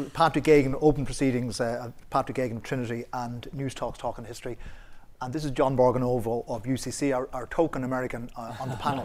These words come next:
<laughs> Are there any Americans in the audience, by the way?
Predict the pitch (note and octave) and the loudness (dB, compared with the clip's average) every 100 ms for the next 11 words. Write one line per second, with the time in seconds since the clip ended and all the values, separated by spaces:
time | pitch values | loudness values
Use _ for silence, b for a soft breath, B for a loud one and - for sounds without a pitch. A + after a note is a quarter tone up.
0 | E3 C#3+ - F#2+ F2+ G2+ - - - - | -6 -6 -6 -8 -8 -10 -12 -14 -16 -18
1 | - - - C4+ D4 A#3+ A#3+ A3 F#3+ F3+ | -16 -14 -4 -2 2 6 6 6 4 6
2 | F#3 G3 E3 D3 B2 A#2 A2 | 6 6 2 0 2 0 -4